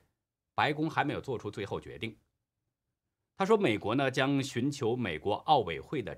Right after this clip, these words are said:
指导。他的这个表态也是相当的暧昧，既没有说参加，也没有说不参加，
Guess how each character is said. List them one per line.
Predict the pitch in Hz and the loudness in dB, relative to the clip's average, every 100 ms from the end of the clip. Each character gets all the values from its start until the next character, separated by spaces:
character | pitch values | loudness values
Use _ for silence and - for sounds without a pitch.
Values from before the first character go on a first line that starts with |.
| - | -12
指 | - - | -10 -4
导。 | - - _ _ _ _ _ _ _ _ _ _ _ _ _ _ _ _ _ _ _ _ _ - | -4 -4 _ _ _ _ _ _ _ _ _ _ _ _ _ _ _ _ _ _ _ _ _ 0
他 | 190 | 2
的 | 220 | 4
这 | 180 | 4
个 | |
表 | 135 85 | 4 0
态 | 82 90 | -2 -8
也 | 85 87 65 | -8 -10 -12
是 | - 92 | -12 -10
相 | - 156 | -4 -2
当 | 170 185 | -2 -4
的 | 147 - | -4 0
暧 | 214 80 | -2 -2
昧， | 76 _ _ _ _ _ _ _ _ _ _ _ _ _ _ - | -12 _ _ _ _ _ _ _ _ _ _ _ _ _ _ -8
既 | 262 220 | 0 4
没 | 185 | 6
有 | 135 | 4
说 | 131 160 165 170 _ _ _ _ _ | 4 4 4 2 _ _ _ _ _
参 | - 175 170 | -2 2 2
加， | 151 170 | 2 0
也 | 127 90 | -2 -4
没 | 139 | -2
有 | 139 | -2
说 | 151 | -4
不 | 185 214 | -2 -4
参 | - 78 | -4 -10
加， | 76 71 | -10 -14